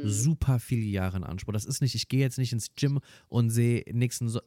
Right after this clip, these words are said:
Speaker 2: naja, okay, nächsten Sommer würde ich schon deutlich anders aussehen, wenn ich sie richtig hart durchziehe. Aber weißt du, wie ich meine? Das ist ja ein Prozess, das
Speaker 1: Ja, ja.
Speaker 2: dauert. Auch
Speaker 1: Ja.
Speaker 2: gesund essen, wie du halt sagst, dieses, man muss sich damit auseinandersetzen und so. Ähm,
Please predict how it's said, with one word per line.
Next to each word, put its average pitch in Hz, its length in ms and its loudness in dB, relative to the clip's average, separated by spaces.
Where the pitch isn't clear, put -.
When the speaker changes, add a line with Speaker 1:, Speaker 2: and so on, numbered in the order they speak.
Speaker 2:
naja, 87 240 -2
okay, 95 300 -4
nächsten 98 280 -4
Sommer 101 240 0
würde 95 80 -4
ich 98 60 -10
schon 101 120 -4
deutlich - 280 -6
anders 127 200 -4
aussehen, 127 240 -4
wenn 110 80 -2
ich 104 60 -4
sie 87 100 -4
richtig 120 280 -4
hart 123 180 -2
durchziehe. 131 500 -2
Aber 107 200 4
weißt 131 240 2
du, 123 40 -2
wie 117 60 4
ich 101 120 0
meine? 120 180 2
Das 110 100 0
ist 123 120 -2
ja 127 80 4
ein 110 60 0
Prozess, - 500 -2
das - 180 -4
Speaker 1:
Ja, 190 180 8
ja. 214 180 8
Speaker 2:
dauert. 190 100 0
Auch 131 340 2
Speaker 1:
Ja. 175 260 4
Speaker 2:
gesund 123 400 4
essen, 127 340 2
wie 135 80 4
du 139 180 4
halt 123 180 2
sagst, 127 440 0
dieses, 113 300 0
man 120 140 2
muss 123 200 0
sich 127 100 -4
damit 113 240 0
auseinandersetzen 131 920 2
und 120 120 4
so. 120 240 4
Ähm, 117 640 0